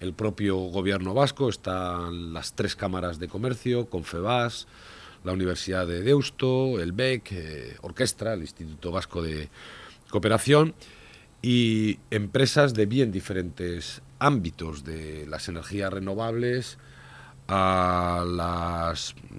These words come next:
logística, a la naval, a la aeronáutica, a la ferroviaria, a la siderurgia, ingenierías, mobiliario incluso y construcción, ¿no? El objetivo,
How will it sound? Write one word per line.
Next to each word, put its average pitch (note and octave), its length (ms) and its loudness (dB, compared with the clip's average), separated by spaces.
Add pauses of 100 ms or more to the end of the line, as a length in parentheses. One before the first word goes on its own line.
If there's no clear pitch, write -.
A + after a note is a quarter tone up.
logística, C#3 1040 4
a F#2+ 60 4
la F#2 200 2
naval, B2+ 460 6
a G#2 60 6
la G2 120 2
aeronáutica, B2 1000 4 (420)
a D#2+ 80 -6
la F#2+ 120 2
ferroviaria, A#2 920 0 (440)
a F#2+ 160 2
la F#2+ 480 2
siderurgia, C3 640 2
ingenierías, A#2+ 920 2 (540)
mobiliario G2 720 8
incluso C3+ 580 4
y G2+ 140 4
construcción, E2 920 0
¿no? G2+ 220 -6
El G#2 100 0
objetivo, E3 500 8